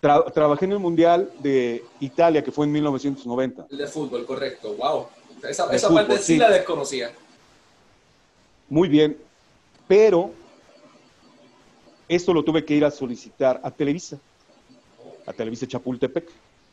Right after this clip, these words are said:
Speaker 1: Y sí, me dieron oportunidad porque había una vacante. Tenía yo que apoyar a otro compañero que en X C W hacía esos eventos, pero como él de pronto faltaba, ya que de, de repente su salud no,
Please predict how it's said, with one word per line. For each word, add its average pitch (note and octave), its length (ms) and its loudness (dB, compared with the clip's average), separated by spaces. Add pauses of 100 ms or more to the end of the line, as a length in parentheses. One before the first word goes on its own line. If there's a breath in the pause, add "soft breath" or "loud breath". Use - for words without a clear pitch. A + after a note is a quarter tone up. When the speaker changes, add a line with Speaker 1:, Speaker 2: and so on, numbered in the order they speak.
(100)
Speaker 1:
Y F#3 120 -6
sí, A#3+ 220 0
me G3+ 120 0
dieron F#3+ 220 -2
oportunidad C#3+ 580 -2
porque C3+ 420 -4
había C3 300 0
una C#3+ 160 -2
vacante. C#3+ 420 -4 (1120)
Tenía D3+ 280 2
yo E3 160 4
que E3+ 80 2
apoyar D3 340 2
a C#3+ 40 2
otro C#3+ 220 -2
compañero B2+ 540 -2 (120)
que A#2 280 -6
en A#2+ 180 -4
X D3+ 200 -4
C E3 80 -2
W C#3+ 560 -2 (580)
hacía D#3+ 400 0
esos F3+ 240 -4
eventos, D3 460 -2
pero C3 240 0
como C3+ 320 0
él E3+ 180 -2
de D3 100 -2
pronto D3+ 460 -2
faltaba, B2 680 -2 (340)
ya C#3+ 220 0
que D3+ 120 0
de, A#2+ 280 -2 (340)
de A#2 120 -4
repente C#3 420 -2
su A#2 160 -14
salud B2 320 -6
no, A#2+ 340 -6